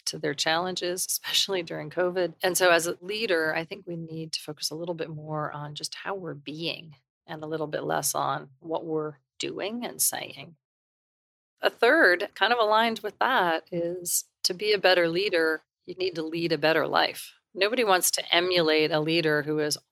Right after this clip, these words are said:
all work. All they do is work all day. They're grinding it out. Their ego is driven by how many hours they're working and how much they're producing.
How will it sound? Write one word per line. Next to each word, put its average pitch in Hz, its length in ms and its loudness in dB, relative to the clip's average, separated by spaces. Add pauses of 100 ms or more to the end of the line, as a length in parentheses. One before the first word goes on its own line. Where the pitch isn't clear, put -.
all 170 320 8
work. 160 400 4 (340)
All 175 300 8
they 175 120 6
do 165 160 4
is 156 140 2
work 151 240 0
all 156 140 2
day. 151 440 0 (140)
They're 156 460 0 (120)
grinding 170 640 2
it 160 120 2
out. 151 400 4 (220)
Their 165 600 -2
ego 175 400 2
is 156 160 0
driven 160 340 -2
by 151 160 2
how 147 180 0
many 156 240 -2
hours 151 380 0
they're 151 160 -4
working 151 500 -4
and 147 120 -8
how 151 160 -4
much 160 320 -4
they're 147 100 -2
producing. 143 800 -4